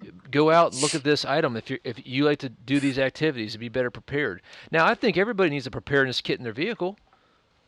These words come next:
uh, because, you know, at any time, so, you know, we, we, we got ice and bad snow. It's ten degrees outside. You might be stuck out someplace and your vehicle doesn't start.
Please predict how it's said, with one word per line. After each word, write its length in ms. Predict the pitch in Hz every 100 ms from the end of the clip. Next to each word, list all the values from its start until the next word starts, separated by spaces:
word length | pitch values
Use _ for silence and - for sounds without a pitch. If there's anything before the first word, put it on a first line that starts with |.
| _ _
uh, 100 | -
because, 480 | 160 170 196 180 156 156
you 100 | 170
know, 300 | 175 175 156 _ -
at 100 | 165
any 160 | 185
time, 300 | 180 202 208
so, 140 | 180 -
you 80 | 160
know, 160 | 156 135
we, 140 | 143 165
we, 180 | 151 214
we 220 | - 160
got 240 | 214 156 -
ice 300 | 131 165 -
and 180 | 139 110
bad 240 | 135 147
snow. 280 | - 151 147
It's 100 | 151
ten 180 | - 180
degrees 320 | 165 151 190
outside. 400 | 147 - 113 101
You 80 | 131
might 160 | 196 185
be 80 | 151
stuck 300 | - 160 151
out 160 | 190 208
someplace 440 | 151 - 135 139
and 80 | 160
your 100 | 151
vehicle 320 | 175 226 -
doesn't 160 | 107 95
start. 280 | - 101